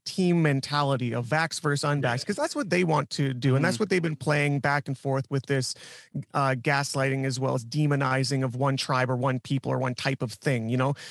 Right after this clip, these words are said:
Speaker 1: that's bullshit to begin with. But, um, the reason why that's, uh, important to me and, and it should be important to everybody, vax and unvax, is that what the
Speaker 2: Oh.
Speaker 1: unvaccinated represent is the control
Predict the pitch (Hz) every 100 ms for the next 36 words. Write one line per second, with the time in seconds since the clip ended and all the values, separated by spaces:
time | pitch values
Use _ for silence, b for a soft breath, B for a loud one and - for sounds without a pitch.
0 | B 185 160 156 180 - 120 - 131 127
1 | 143 117 120 _ - 175 - B B B
2 | - 156 151 156 151 226 226 190 165 165
3 | 156 156 151 - - - _ _ _ _
4 | 151 147 139 160 143 - 180 - 156 -
5 | 143 156 214 - 147 143 135 131 117 -
6 | - - _ - 143 139 - 185 170 147
7 | 170 156 139 165 214 139 135 143 139 135
8 | 143 202 208 131 127 - 143 160 147 151
9 | 175 269 - 214 170 170 170 165 - 156
10 | 143 135 156 147 139 127 208 156 170 -
11 | - b b b b _ - 180 180 170
12 | 160 - - - 170 180 151 240 240 123
13 | -